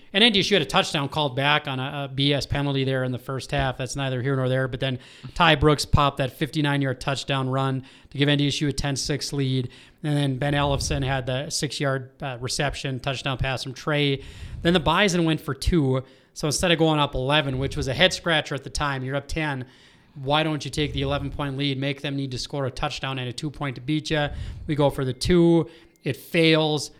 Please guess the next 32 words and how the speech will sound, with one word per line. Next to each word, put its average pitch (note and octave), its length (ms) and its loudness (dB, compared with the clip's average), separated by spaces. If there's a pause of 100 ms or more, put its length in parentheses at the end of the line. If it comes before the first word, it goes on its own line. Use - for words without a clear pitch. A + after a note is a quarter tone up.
(160)
It's D#3+ 160 -4
sixteen D#3+ 420 0
to C#3 80 0
six. C#3+ 380 0
Then C#3+ 140 -4
S C#3+ 160 -4
D C#3+ 160 -2
S - 160 -4
U C#3+ 320 0 (260)
responds D3 460 0
with B2+ 100 -2
a A#2+ 40 -4
field D#3 360 8
goal, D3 460 4 (320)
and C#3 80 -2
then C#3 180 0
both C#3 260 0
teams D3+ 220 0
trade D3 320 0
punts, C#3+ 460 0
and C#3 100 -4
S C3+ 160 -2
D C#3+ 140 -2
S - 160 -6
U C#3 60 -8
ties C#3 440 0
it C3+ 100 -6
sixteen D3 440 -2
sixteen F3+ 440 -2
with C3+ 120 -4
seven F3 300 0
minutes. E3 280 -4